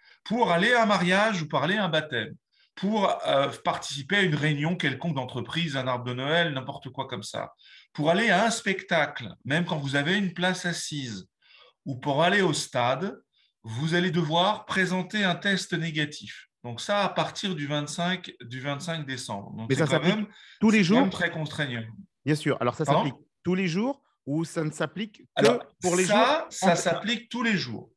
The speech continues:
Speaker 1: Ça, ça
Speaker 2: D'accord.
Speaker 1: s'applique tous les jours à partir du vingt-cinq décembre et en principe jusque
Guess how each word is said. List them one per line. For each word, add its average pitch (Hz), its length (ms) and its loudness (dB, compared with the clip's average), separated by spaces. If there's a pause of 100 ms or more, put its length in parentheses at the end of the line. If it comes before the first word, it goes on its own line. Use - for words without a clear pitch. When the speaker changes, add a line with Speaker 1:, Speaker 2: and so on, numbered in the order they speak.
(100)
Speaker 1:
Ça, - 280 0
ça - 100 -4
Speaker 2:
D'accord. 208 120 -4
Speaker 1:
s'applique 170 360 -2
tous 190 100 -4
les 175 100 2
jours 180 180 0
à 170 100 2
partir 151 280 -2
du 135 100 -2
vingt-cinq 120 400 -4
décembre 139 380 -4 (380)
et 165 140 2
en 190 160 4
principe 190 680 -2
jusque 165 540 -4